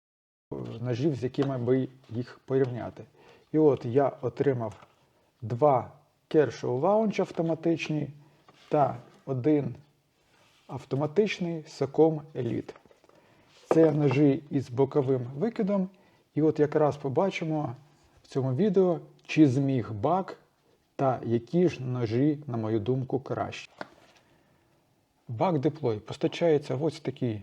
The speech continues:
чорній коробочці. З одного боку надпис «Бак» та логотип, з іншого трохи інформація про саму модель. Тобто це серія Pro, зроблений в С Ш А, довічна гарантія,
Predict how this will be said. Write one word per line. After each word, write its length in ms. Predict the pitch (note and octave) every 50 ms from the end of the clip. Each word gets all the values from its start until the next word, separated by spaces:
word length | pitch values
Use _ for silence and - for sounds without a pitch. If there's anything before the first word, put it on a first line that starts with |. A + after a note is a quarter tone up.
| - _
чорній 440 | - - - D3 C#3 B2+ B2 A#2 A2
коробочці. 840 | - - C3+ D3 F3 G3+ F#3 F3 F3 - - - - D#3+ D#3 D3 D3 - - - _ _
З 40 | -
одного 340 | C3 B2+ C#3 C#3 B2+ B2+ B2+
боку 340 | A2+ G#2+ A#2+ A#2 - - A#2+
надпис 400 | A#2 A2+ A2 - - A#2+ - B2+
«Бак» 380 | A#2 A#2 E3+ F#3+ F#3+ F#3+ -
та 200 | - - A#2 A2
логотип, 500 | G#2 G#2 G#2+ G#2+ A2 - - G#3+ G#3+ G#3+ - - - - - - - - - -
з 140 | A#2+ B2+ F3+
іншого 300 | F#3+ E3+ - F3 D3+ C3+
трохи 380 | - - C#3+ D#3 D3 D3+ -
інформація 680 | C3+ B2+ - - C3 B2 A#2+ C3 C#3 C#3+ C#3 - B2+ B2
про 260 | - - A#2 B2+ B2+
саму 300 | - - A#2 A2+ A#2+ A#2+
модель. 360 | A#2+ A#2+ A#2 A2 G2+ G2 G2+ G2+ - - _ _ - - -
Тобто 320 | _ - _ - G#2+ - -
це 160 | - C3+ B2
серія 380 | - - C3 B2 A#2 A#2+ A#2 A#2
Pro, 460 | - - F3 F#3+ G#3 A3 G#3+ G#3 G3+ - - - _ _ _ _ _ -
зроблений 440 | C#3 C#3+ C3+ A2+ A#2 A#2 A#2 A#2
в 60 | A2 -
С 140 | - B2+
Ш 220 | A#2 - - F3 F#3
А, 200 | F#3+ F3 E3+ F3 - _ _ _ _ _ _ _ _
довічна 520 | A2+ A2 C#3 C#3+ D3+ D3 - - C#3 B2+
гарантія, 680 | B2 C3 D3+ F3+ G3+ G3+ G3 F#3 - - E3+ E3 D3+ D3+